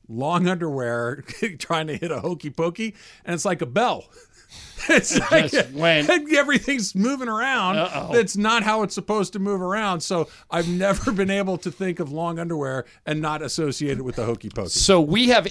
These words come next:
Speaker 2: eighteen junks in my Saturday game. With the, like, hokey pokey is one, and this is if you, if you make par, if this happens to you and you make par. For example, Sandy, if you hit the ball in the sand and you hit it out and you make par, you get a buck from everybody. So that's three bucks.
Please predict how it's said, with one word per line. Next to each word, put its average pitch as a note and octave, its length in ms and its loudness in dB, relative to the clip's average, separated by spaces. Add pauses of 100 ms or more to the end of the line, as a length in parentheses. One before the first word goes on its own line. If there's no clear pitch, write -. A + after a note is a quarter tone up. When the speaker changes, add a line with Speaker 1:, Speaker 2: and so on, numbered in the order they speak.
Speaker 2:
eighteen F3+ 800 0
junks C3 560 0
in C3+ 200 -4
my B2 180 2
Saturday B2 540 2
game. G#2 280 -2 (500)
With D3+ 260 2
the, D3+ 140 2
like, D3 180 4
hokey E3 260 2
pokey D3+ 240 4
is B2+ 80 0
one, C#3+ 160 2
and D#3+ 100 4
this E3+ 140 2
is F3+ 160 2
if F#3+ 200 2
you, F#3+ 200 -2
if F3+ 320 0
you F3+ 80 4
make G#3 300 0
par, C#3 280 0
if - 100 -12
this - 180 -2
happens F#3+ 380 2
to F3+ 100 -6
you E3+ 260 2
and D#3 160 2
you D3 80 2
make C#3 240 0
par. F#2+ 260 0
For D3+ 160 -4
example, C3+ 460 0 (220)
Sandy, D#3 640 2
if G2+ 100 -10
you D#3 40 2
hit - 60 0
the C3 60 -6
ball D#3 160 4
in D3 80 0
the C#3 60 0
sand F3+ 440 2
and C3+ 140 -2
you C#3+ 60 2
hit D3 100 4
it D3 80 2
out F#3 140 4
and G3 80 -4
you D#3+ 60 0
make D3+ 180 0
par, D#3+ 220 4
you F3+ 100 -2
get D3+ 100 2
a C3+ 40 0
buck D3+ 220 0
from D3+ 160 -4
everybody. C#3+ 460 -8 (200)
So - 120 -4
that's - 160 0
three D3 220 0
bucks. A2+ 340 -8